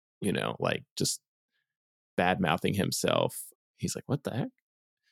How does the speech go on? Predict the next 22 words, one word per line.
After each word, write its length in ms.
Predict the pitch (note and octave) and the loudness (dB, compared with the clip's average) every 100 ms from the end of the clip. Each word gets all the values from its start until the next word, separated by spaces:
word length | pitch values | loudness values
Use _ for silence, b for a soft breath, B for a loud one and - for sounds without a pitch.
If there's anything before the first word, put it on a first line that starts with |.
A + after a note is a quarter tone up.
| _ _ _ - | _ _ _ -8
And 200 | E2 D#2+ | -6 -2
Jesse 260 | F2 F#2 | -2 -2
Brown 360 | F#2+ G2 G2 G2 | 2 4 6 6
comes 260 | G2+ F#2 | 4 4
out 500 | F#2+ F#2 F#2 F#2 F#2 - _ _ _ - | 6 6 8 8 6 2 _ _ _ -10
and 100 | - | -6
kind 260 | - F2+ | 2 4
of 120 | F2 - - | 4 0 4
plays 280 | F#2+ F2 | 6 8
it 80 | F2+ | 8
off. 500 | F2 F2+ F2+ F2+ - - _ _ | 8 8 6 2 -4 -12 _ _
And 120 | A2+ | 0
so 300 | - C3 A#2 | 6 10 12
that 320 | A2 A#2 A#2 - | 12 10 10 6
starts, 420 | - A2+ G#2 - | 8 8 8 6
like, 200 | G#2 - | 6 6
this 180 | G#2 - | 4 6
thing 180 | G2 | 6
of 120 | F#2+ F#2+ | 6 4
we 80 | |
see, 480 | F#2 - F#2+ F2+ E2+ - | 4 4 4 4 2 2
like, 300 | D2+ C2 | 2 2